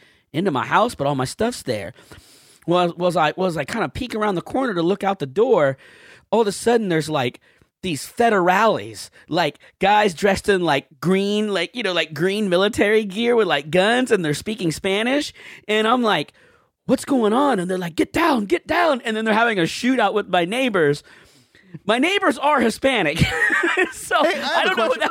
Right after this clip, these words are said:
Speaker 1: was
Speaker 2: Your
Speaker 1: gonna
Speaker 2: neighbors are always Hispanic. It's like they
Speaker 1: I
Speaker 2: all
Speaker 1: think, I think the guy who owns the house, I think their
Speaker 2: only rents to,
Speaker 1: landlord
Speaker 2: like, family or something?
Speaker 1: Yeah, or, you know, he's, or he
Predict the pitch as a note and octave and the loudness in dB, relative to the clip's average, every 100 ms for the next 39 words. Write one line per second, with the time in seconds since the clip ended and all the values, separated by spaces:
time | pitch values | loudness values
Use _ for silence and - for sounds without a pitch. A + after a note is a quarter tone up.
0 | A#3 B3 D4 D#4 C#4+ B3 G3+ F#3+ G3 G3+ | 0 -2 0 0 0 -2 -2 -2 -2 -2
1 | G#3+ C4+ G#3 B2+ C3+ A#2+ - A#2 G2 D#2+ | 0 0 -2 -4 -8 -8 -4 -4 -4 -8
2 | - E3+ G#3+ G3 G3 B3 D#4 E4+ A#3 A#3 | -6 -2 -2 0 0 0 0 -2 -2 -2
3 | D4 D4 A3+ G#3+ G#3 A3 F#3 F#3+ F3+ F3 | -4 -4 -2 0 2 0 0 -2 -2 -4
4 | D#3 E3+ E3 - D3 - F3 D#3+ _ D#3+ | 0 0 0 -2 -6 -4 -6 -6 _ -2
5 | D3+ C#3+ D#3+ D3+ D3+ D3 C#3+ C#3 - D3 | 0 2 2 2 2 2 0 0 -2 -2
6 | D#3 D#3+ D#3+ F3+ E3 F#3 F#3+ G3 F#3+ F#3 | 0 0 0 -2 -4 -2 0 2 2 2
7 | F#3 F3 F3+ F3 D#3 D#3 E3 D3+ - E3 | 2 0 0 0 0 0 -2 -8 -2 0
8 | D3+ D3 | 0 -4